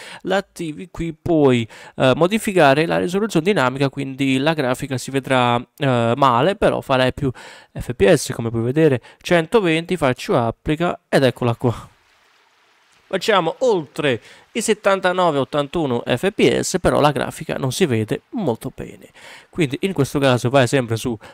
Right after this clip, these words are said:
opzioni. Visto che abbiamo attivato la risoluzione dinamica, la sfogatura mi raccomando mettetela su off, sfogatura movimento off, eh, scend-, scendo, sale più su fino a trovare la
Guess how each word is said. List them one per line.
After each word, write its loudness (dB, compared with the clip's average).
opzioni. 0
Visto 0
che 6
abbiamo 4
attivato 6
la 6
risoluzione 0
dinamica, 2
la 0
sfogatura 2
mi -2
raccomando 2
mettetela 2
su 0
off, 4
sfogatura 0
movimento 0
off, 4
eh, 4
scend-, 2
scendo, 0
sale 6
più -2
su 0
fino 0
a 2
trovare 4
la 2